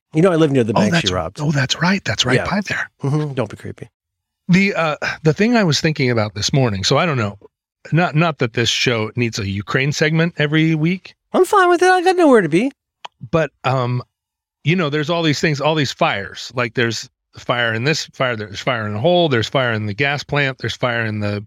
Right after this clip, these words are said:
Speaker 2: the, the, uh, the science plant, there's fire over, and then the train goes off the rails.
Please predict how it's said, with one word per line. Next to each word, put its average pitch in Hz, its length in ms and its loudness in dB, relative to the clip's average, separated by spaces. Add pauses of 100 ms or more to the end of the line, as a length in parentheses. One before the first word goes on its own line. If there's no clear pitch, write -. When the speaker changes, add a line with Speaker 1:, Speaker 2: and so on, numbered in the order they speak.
Speaker 2:
the, 107 140 -2 (200)
the, 110 240 0
uh, 95 180 -6 (160)
the - 60 -8
science 170 360 0
plant, 160 480 -2 (460)
there's 104 220 -2
fire 127 400 0
over, 117 200 -4
and 120 220 -2
then 131 120 0
the 101 60 -4
train 185 360 0
goes 175 200 2
off 165 200 0
the 165 120 0
rails. 160 580 0